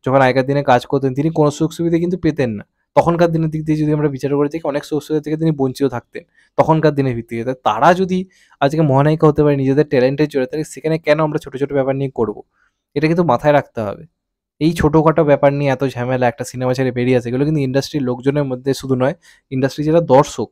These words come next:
যারা বাংলা সিনেমার দর্শক, তারা কিন্তু সত্যি কথা বলতে গেলে ব্যথিত হয় যে এই ইন্ডাস্ট্রির অবস্থা, এই জোকারগিরি চলছে, এই জিনিসগুলো কিন্তু বুঝতে হবে। কারণ এই তৃণা সাহা বা আরও যারা রয়েছে ওদের বয়সী, তাদের উপর কিন্তু ইন্ডাস্ট্রির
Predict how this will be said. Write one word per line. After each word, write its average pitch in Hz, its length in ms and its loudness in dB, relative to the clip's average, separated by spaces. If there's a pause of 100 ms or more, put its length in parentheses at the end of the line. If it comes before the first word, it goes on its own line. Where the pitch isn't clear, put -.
যারা 139 200 2
বাংলা 127 300 2
সিনেমার 147 300 2
দর্শক, 143 300 0
তারা 127 200 4
কিন্তু 147 180 -2
সত্যি 147 220 -8
কথা 143 140 2
বলতে 147 120 0
গেলে 151 100 -2
ব্যথিত 123 320 -6
হয় 104 140 -4 (400)
যে 147 80 0
এই 160 200 4
ইন্ডাস্ট্রির 160 420 4
অবস্থা, 165 300 2
এই 143 60 0
জোকারগিরি 147 440 0
চলছে, 165 300 2
এই 135 80 0
জিনিসগুলো 160 400 0
কিন্তু 165 160 0
বুঝতে 135 360 -2
হবে। 120 180 -2 (380)
কারণ 151 220 8
এই 160 80 4
তৃণা 147 320 -4
সাহা 151 260 0
বা 151 140 2
আরও 139 140 2
যারা 147 200 0
রয়েছে 139 340 -2
ওদের 139 200 -2
বয়সী, 131 340 0 (360)
তাদের 139 200 6
উপর 151 160 4
কিন্তু 160 160 2
ইন্ডাস্ট্রির 147 520 -2